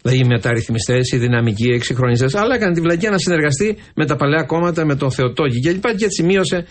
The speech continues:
το βάρος του, ας το πούμε έτσι. Αλλά ποιο είναι, πώς είναι το ατύχημα, ας το πούμε έτσι, ποιο είναι εδώ το ατύχημα που πάντα όταν σχεδιάζουμε, πρέπει να έχουμε στο μυαλό μας και ένα προσδόκητο παράγοντα που μπορεί να ανατρέψει όλα τα δεδομένα. Πώς την πάτησε ο Βενιζέλος, θα σου πω.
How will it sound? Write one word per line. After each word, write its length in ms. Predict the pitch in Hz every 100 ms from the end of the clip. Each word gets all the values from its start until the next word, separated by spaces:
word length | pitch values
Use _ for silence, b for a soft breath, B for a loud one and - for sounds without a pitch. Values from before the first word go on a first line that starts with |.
| B B B
το 180 | 165
βάρος 440 | 143 170 160 131 120
του, 220 | 113 110
ας 120 | 104
το 100 | 113
πούμε 200 | 101 98
έτσι. 180 | 90 - B B B B
Αλλά 240 | B 233 240
ποιο 180 | - 294
είναι, 140 | 240
πώς 220 | 202 254
είναι 200 | 247 220
το 80 | 175
ατύχημα, 600 | 160 123 165 143 123 101 -
ας 160 | 120
το 80 | 127
πούμε 180 | 131 135
έτσι, 120 | -
ποιο 140 | -
είναι 80 | 202
εδώ 140 | 180 185
το 100 | 160
ατύχημα 500 | 143 196 139 131 117
που 140 | 117
πάντα 420 | 160 151 127 127 B B B B
όταν 440 | 170 170 170 151 135
σχεδιάζουμε, 800 | - 143 139 156 127 127 165 - _ b b b b
πρέπει 480 | 208 226 - 240 214
να 260 | 170 175 143 - - _ -
έχουμε 240 | 202 202
στο 140 | 156 156
μυαλό 280 | 143 165
μας 140 | 202 196
και 100 | 190
ένα 180 | 202 190
προσδόκητο 540 | 170 151 143 226 175
παράγοντα 340 | 170 190 220
που 60 | 208
μπορεί 160 | 175 220
να 60 |
ανατρέψει 360 | 214 185 233 240
όλα 140 | 233
τα 100 | 190
δεδομένα. 440 | 170 170 165 131 -
Πώς 180 | 196
την 180 | - 147
πάτησε 320 | 113 165 -
ο 40 | 117
Βενιζέλος, 460 | 117 113 110 95
θα 80 | 95
σου 120 | -
πω. 180 | - -